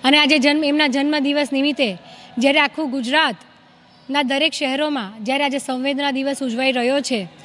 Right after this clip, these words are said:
તો આ તકે એક આરોગ્ય સમિતિના ચેરમેન તરીકે મને લાગ્યું કે આ કોરોનાના સમયમાં જેમણે રાત દિવસ જોયા વગર પોતાની અને પોતાની ચિંતા કર્યા વગર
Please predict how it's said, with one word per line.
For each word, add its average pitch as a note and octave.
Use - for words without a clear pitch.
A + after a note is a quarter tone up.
તો D#4
આ D4
તકે C4+
એક D#4
આરોગ્ય D4
સમિતિના D4+
ચેરમેન C#4+
તરીકે C#4+
મને C#4
લાગ્યું B3+
કે D#4
આ D4+
કોરોનાના D#4
સમયમાં C4+
જેમણે D4
રાત C#4+
દિવસ C#4+
જોયા C4+
વગર B3+
પોતાની D#4+
અને F#4
પોતાની F4+
ચિંતા E4
કર્યા D#4+
વગર C4